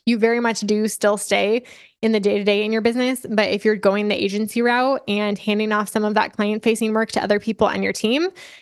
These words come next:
it does require you to step out of the day-to-day, and you're gonna get a little bit less of that client interaction overall if you're not putting in extra hours, <laughs> right? If you're just balancing taking on new clients through other people instead of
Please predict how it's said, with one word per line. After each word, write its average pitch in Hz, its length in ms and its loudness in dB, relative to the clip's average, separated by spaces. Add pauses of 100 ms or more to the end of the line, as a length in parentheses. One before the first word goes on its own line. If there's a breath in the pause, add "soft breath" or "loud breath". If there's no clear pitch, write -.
(240 loud breath)
it 214 180 0
does 214 220 2
require 214 320 0
you 208 80 0
to 214 80 -2
step 208 340 0
out 320 140 4
of 302 80 -2
the 277 80 4
day-to-day, 208 500 2
and 226 80 -2
you're 208 120 -2
gonna 214 180 0
get 220 160 2
a 190 80 0
little 208 240 0
bit 220 200 0
less 202 340 0
of 208 140 -2
that - 200 0
client 208 260 -2
interaction 208 600 -2
overall 202 720 0
if 226 200 -6
you're 208 120 -2
not 202 340 0
putting 220 240 -2
in 208 220 -4
extra 202 260 0
hours, 220 540 0
<laughs> - 0 -
right? 247 320 2
If 220 120 -4
you're 208 200 0
just 196 240 -2
balancing 214 580 -2 (460 loud breath)
taking 226 340 2
on 208 160 2
new 214 100 0
clients 214 380 -2
through 214 140 2
other 208 180 0
people 226 420 0
instead 202 440 -2
of 202 320 -2